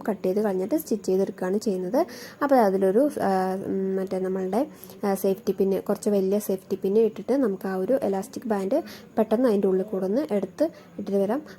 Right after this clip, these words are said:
പതിയെ ചെയ്താൽ മതി കേട്ടോ. അതായത് നിങ്ങൾ ചെയ്യുന്ന സമയം ഞാൻ <laughs> വീഡിയോ, ആ, സ്പീഡാക്കാം, ആ, എന്നുള്ള ഇതിലാണ് ഞാൻ പെട്ടെന്നൊന്ന് ആ-, ഇട്ടിട്ട് വരാമെന്ന് പറഞ്ഞത്. നിങ്ങൾ ചെയ്യുമ്പോൾ പതിയെ, ആ, അങ്ങോട്ടും ഇങ്ങോട്ടും തിരിയാതെയും വളയാതെയും ഒക്കെ ചെയ്യണം. ആം,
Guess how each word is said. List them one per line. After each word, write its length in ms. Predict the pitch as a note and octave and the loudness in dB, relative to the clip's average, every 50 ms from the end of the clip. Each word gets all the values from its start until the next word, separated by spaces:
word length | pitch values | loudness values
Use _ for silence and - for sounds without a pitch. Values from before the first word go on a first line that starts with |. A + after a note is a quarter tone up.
| - - | -2 2
പതിയെ 240 | A3+ A#3 B3+ D4+ D#4+ | 4 6 6 6 6
ചെയ്താൽ 260 | C#4+ A3+ F#3+ G3 F#3 | 8 6 6 6 4
മതി 200 | F#3 F#3+ F#3+ F#3 | 2 2 2 2
കേട്ടോ. 280 | F#3+ F#3 - F#3+ F3+ - - - - F#3+ F#3+ | 0 0 0 -2 -2 -4 -6 -14 -16 -10 -6
അതായത് 200 | G3 F#3+ G3 G#3+ | -2 -2 0 2
നിങ്ങൾ 220 | G3+ G3 G3 G#3+ B3 | 2 4 4 4 4
ചെയ്യുന്ന 280 | C4 A#3+ A3+ A3 A3+ | 6 4 4 4 4
സമയം 200 | A3+ A#3 G3+ F#3+ G3 | 2 2 2 2 2
ഞാൻ 200 | F#3+ F#3+ G3 A3 | 2 4 4 4
<laughs> 380 | B3+ B3 - A3+ A3 A3+ A#3 - - - - - - G#3+ | 4 4 4 2 4 2 0 -2 -8 -18 -12 -2 4 6
വീഡിയോ, 280 | G#3+ G#3+ G3+ G#3+ G#3+ A#3 | 8 8 10 8 8 6
ആ, 480 | A3+ - - - G#3 G3 G3 G3 G3+ | 4 0 -2 -2 0 0 0 0 -2
സ്പീഡാക്കാം, 600 | G3+ - - A#3 G#3 G3 G3+ G3+ G3 - G#3+ A3 A#3 - - - - - - - - - | -4 -2 2 4 4 6 6 4 2 2 0 0 0 -2 -8 -14 -10 -10 -10 -10 -8 -2
ആ, 80 | - A3 | 2 2
എന്നുള്ള 460 | A3 G#3+ G#3 A3 A3+ A3+ A3 A3 A3+ | 4 4 4 6 6 8 8 8 6
ഇതിലാണ് 360 | G#3+ G#3 G3+ G#3+ G#3 G3+ G#3+ A#3 A#3 | 6 6 4 4 4 4 4 4 4
ഞാൻ 120 | G#3 G3 - - - - | 2 2 -2 -6 -2 -2
പെട്ടെന്നൊന്ന് 480 | G#3 G#3 G#3 G3+ G#3 G3+ G3+ G3+ G#3 | 0 0 2 2 2 2 2 0 0
ആ-, 520 | G#3 - G3 G3 F#3 - - - - - G3 G3 | -2 -2 -2 -4 -6 -8 -12 -12 -4 0 0 0
ഇട്ടിട്ട് 220 | G3 G3+ F#3+ G#3 | 0 0 -2 0
വരാമെന്ന് 440 | G#3 G#3 G3 F#3+ F#3+ G3 G3 G3 G#3 A3 | 0 0 0 0 0 0 0 0 0 0
പറഞ്ഞത്. 440 | G#3 G3 F#3 F#3 F#3 G3 A3 B3 A#3 | -2 -2 -2 -4 -2 -2 -2 0 0
നിങ്ങൾ 220 | G#3 G3 G3 A3 | 0 0 0 0
ചെയ്യുമ്പോൾ 300 | A#3 - A3+ G3 G3+ A#3 A#3 - | 2 2 0 2 0 -2 -2 -2
പതിയെ, 440 | G#3+ G3 F#3 G3 F#3+ F#3+ G3+ B3 E4 F#4 - - - - - - - - A3 | -4 -4 -2 -2 -2 0 2 0 0 0 -2 -8 -20 -20 -20 -16 -8 -4 -2
ആ, 20 | G3+ G3 F#3+ | -2 0 0
അങ്ങോട്ടും 320 | F#3+ F#3+ F#3+ F#3 - A#3 | 0 0 0 0 0 0
ഇങ്ങോട്ടും 340 | A3 G3 F#3+ F#3+ F#3 G#3 G3+ - | 0 0 0 -2 -4 -4 -2 0
തിരിയാതെയും 500 | G#3+ G3 F#3+ F#3 F#3 F#3 F#3+ A3+ B3+ C4 A3 | 2 2 2 2 0 -2 0 0 0 0 0
വളയാതെയും 420 | F#3+ F#3 F#3+ F#3+ F#3 F#3 G3 G3 | -2 -2 -2 -2 -2 -2 -2 -2
ഒക്കെ 160 | F#3+ - A3 A3 - G#3 | -4 -4 -6 -6 -4 -4
ചെയ്യണം. 380 | F#3 F3+ F3 F#3 A#3 D4+ E4+ - - - - - - - G#3 | -4 -2 0 2 2 2 2 0 -6 -20 -20 -16 -8 -6 -4
ആം, 460 | F#3+ F#3+ F#3+ F#3 F#3 F#3+ F#3 F#3 G3 | -2 -2 -2 -2 -2 -2 -2 -4 -6